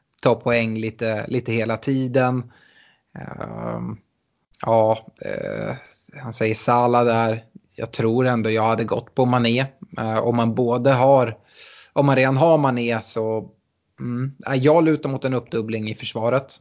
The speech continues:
men, eh, det är såklart ett alternativ, eh, att gå, gå på Salah. Men, eh,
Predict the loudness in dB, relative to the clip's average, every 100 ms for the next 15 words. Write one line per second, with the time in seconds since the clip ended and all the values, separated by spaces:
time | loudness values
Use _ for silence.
0 | -14 -6 -4 -4 -4 -4 -4 -4 -4 -6
1 | -8 -12 _ -20 -20 _ -6 -6 -4 0
2 | 0 0 -2 -2 -4 -6 -4 -4 -6 _
3 | -10 -6 -4 -4 -4 -4 -6 0 0 0
4 | -2 -2 -2 -2 -2 0 -2 -6 -18 -18
5 | -20 -20 -8 0 2 4 4 4 4 2